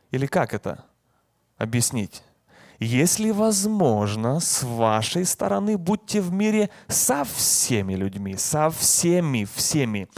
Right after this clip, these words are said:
включает всех. И третья мысль этого же стиха: «Будьте в мире». В английской Библии написано: «Живите в мире со всеми людьми». Итак, теперь посмотрим с вами, о каком мире это говорится.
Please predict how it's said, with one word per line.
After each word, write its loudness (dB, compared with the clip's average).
включает 2
всех. 0
И 0
третья 0
мысль 0
этого 0
же -2
стиха: -2
«Будьте -2
в -4
мире». -2
В 0
английской 2
Библии -2
написано: -2
«Живите -2
в -2
мире -4
со 0
всеми 0
людьми». -2
Итак, 0
теперь 0
посмотрим 0
с -4
вами, 2
о -2
каком 0
мире 2
это -2
говорится. -2